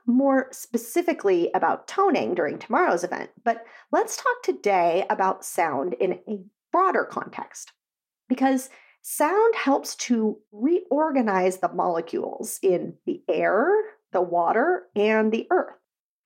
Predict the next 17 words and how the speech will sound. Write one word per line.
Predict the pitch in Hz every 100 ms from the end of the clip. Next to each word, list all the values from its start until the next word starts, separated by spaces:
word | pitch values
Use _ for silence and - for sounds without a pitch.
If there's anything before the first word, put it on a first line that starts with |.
| _ _ _ _
Why? | - 160 - - 415 571 _ _ _ _ _ 208
Because | 226 233 254 247 - - - _ _ _
our | 233 240
entire | 254 247 - - - 285 294 277
universe | 254 262 311 202 202 208
is | 247 - 226
actually | 226 - - 240 240 247 -
made | 196 180 156 160 - -
of | 233
sound. | - - 339 - - _ _ _ _ _ _ _ _ _ _
In | 262
twenty | 254 311 370
thirteen, | 453 381 - - 202 - - -
a |
nasa | 208 202 214 254 415
space | - - 180 -
telescope | 262 269 285 285 294 294